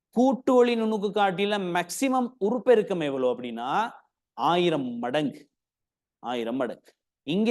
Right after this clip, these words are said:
இங்க உருப்பெருக்கத்தை எப்படி கால்குலேட் பண்ணுவாங்கன்னா, சரியா, உருப்பெருக்கத்தை எப்படி கால்குலேட் பண்ணுவாங்கன்னா, பொருள் வில்லையிட உருப்பெருக்கம் எவ்வளோ, கிட்டத்தட்ட பொருள் வில்லையிட உருப்பெருக்கம் நாற்பது மடங்குன்னு சொல்லுவோமே,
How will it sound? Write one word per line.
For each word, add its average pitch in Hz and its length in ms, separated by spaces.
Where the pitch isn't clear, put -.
இங்க 226 200
உருப்பெருக்கத்தை 240 560
எப்படி 247 320
கால்குலேட் 214 460
பண்ணுவாங்கன்னா, 170 500
சரியா, 175 260
உருப்பெருக்கத்தை 196 540
எப்படி 202 240
கால்குலேட் 190 440
பண்ணுவாங்கன்னா, 165 460
பொருள் 233 380
வில்லையிட 233 520
உருப்பெருக்கம் 190 580
எவ்வளோ, 147 260
கிட்டத்தட்ட 151 420
பொருள் 170 220
வில்லையிட 175 320
உருப்பெருக்கம் 170 440
நாற்பது 180 500
மடங்குன்னு 190 540
சொல்லுவோமே, 208 380